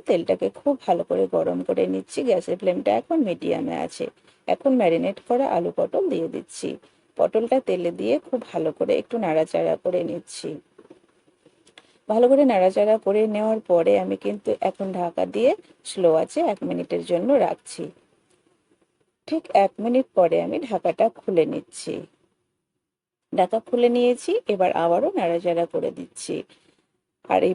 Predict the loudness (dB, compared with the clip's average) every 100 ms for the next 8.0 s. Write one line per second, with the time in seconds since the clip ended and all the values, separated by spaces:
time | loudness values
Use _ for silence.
0 | 0 -2 0 2 4 4 2 0 0 -4
1 | -4 -4 -4 -2 -2 -2 -2 -2 -2 0
2 | -2 0 0 0 -2 -2 -2 -2 -2 -2
3 | 2 2 2 0 0 -2 -2 -4 -4 2
4 | 4 4 0 -2 -2 -2 -4 -2 -6 -6
5 | -2 -2 -2 -4 0 2 0 0 -2 -4
6 | -4 -4 -4 -4 -6 -6 _ _ _ -8
7 | 2 4 4 0 -6 -4 -6 -10 -10